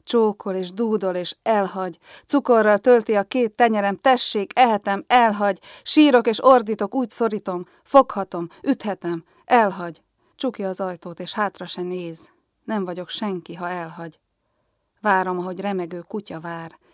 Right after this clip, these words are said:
Jön, ölel, simogat, elhagy. Ő kell, mert nélküle élni halál. Felemel, melegít, elhagy. Ketrec a karja, de ház az öle. Vágynék vissza, de elhagy.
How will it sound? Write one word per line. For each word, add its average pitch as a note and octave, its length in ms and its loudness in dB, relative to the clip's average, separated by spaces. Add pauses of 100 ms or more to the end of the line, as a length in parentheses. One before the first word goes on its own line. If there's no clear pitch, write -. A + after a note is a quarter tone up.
(140)
Jön, G#3+ 380 -4 (220)
ölel, G3+ 480 0 (120)
simogat, G3+ 580 -2 (200)
elhagy. F#3 600 0 (360)
Ő B3 220 4
kell, G#3+ 200 -2
mert G#3 220 -2
nélküle A3 480 -2
élni G3 260 -4
halál. F#3 600 2 (280)
Felemel, F3+ 760 0 (220)
melegít, F3+ 720 -4 (340)
elhagy. F3 580 -6 (800)
Ketrec A3 440 -4
a F#3+ 80 -6
karja, F3 460 -6
de F#3 120 -8
ház G3 340 0
az F3 140 -8
öle. F3 340 -8 (360)
Vágynék G3 540 2
vissza, G3+ 400 -4
de F3+ 160 -8
elhagy. F3+ 580 -6